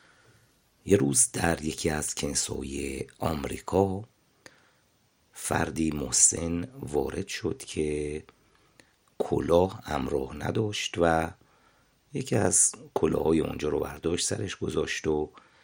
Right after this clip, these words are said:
آمد در کنیسه نشست. افراد، هنگامی که نگاه اون فرد می‌کردن،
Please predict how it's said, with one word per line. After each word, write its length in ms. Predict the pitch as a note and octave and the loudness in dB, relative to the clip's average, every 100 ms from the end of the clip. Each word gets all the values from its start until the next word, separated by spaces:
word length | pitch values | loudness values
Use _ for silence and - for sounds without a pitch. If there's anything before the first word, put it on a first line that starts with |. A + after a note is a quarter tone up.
| _ _ _ _ _ _ _ | _ _ _ _ _ _ _
آمد 420 | A#2 C#2+ D#2+ E2 - _ _ - - _ | -4 0 0 0 -6 _ _ -20 -20 _
در 220 | - C#2+ C#2 | -4 -2 -2
کنیسه 500 | - C2 C2+ - D#2 | -8 -6 -2 0 0
نشست. 800 | - - F#2+ G#2+ - - - _ _ _ _ _ _ _ _ - | -2 -4 0 0 0 -2 -8 _ _ _ _ _ _ _ _ -8
افراد، 360 | - - A#2+ | -6 2 4
هنگامی 380 | B2+ A2 G#2+ G#2+ | 4 2 2 0
که 460 | - - F2 E2+ E2 _ - | 0 4 6 6 2 _ -10
نگاه 460 | - - F2 G#2+ | -8 -2 6 6
اون 220 | A2 G2 | 6 2
فرد 320 | F#2 G2 F2+ E2+ | 0 -2 -4 -4
می‌کردن، 680 | D#2+ E2 D#2+ E2 E2 D#2+ | -2 -2 0 0 -2 -4